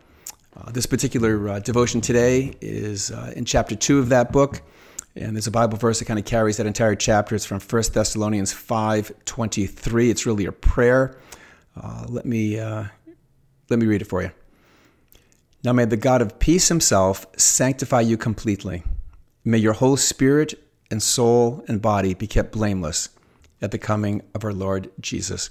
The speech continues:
Christ." Okay, so here we go. I'm on page fifty-three of my book, day twenty-two, Our Bodies as Temples of the Holy Spirit. Uh, we start, uh, per usual, with a Bible verse. First Corinthians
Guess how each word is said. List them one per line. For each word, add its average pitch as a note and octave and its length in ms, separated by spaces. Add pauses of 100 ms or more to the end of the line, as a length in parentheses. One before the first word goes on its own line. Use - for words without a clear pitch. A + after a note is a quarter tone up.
(120)
Christ." - 480 (2000)
Okay, C#3 260
so A2+ 140
here C#3+ 160
we C#3 100
go. G#2+ 240
I'm G#2+ 140
on A2 140
page G#2 340
fifty-three - 600
of G2+ 60
my G#2 120
book, D#3 400 (220)
day A#2 220
twenty-two, E3 1160 (600)
Our A2 160
Bodies C3 720
as G2+ 180
Temples C3+ 720 (120)
of A2 360
the G#2 120
Holy G#2+ 460
Spirit. - 640 (800)
Uh, A#2+ 200
we B2 80
start, A2+ 500 (220)
uh, A2+ 120
per - 140
usual, A#2 380
with G#2 100
a G2 40
Bible C3+ 280
verse. D3+ 460
First - 340
Corinthians C3 720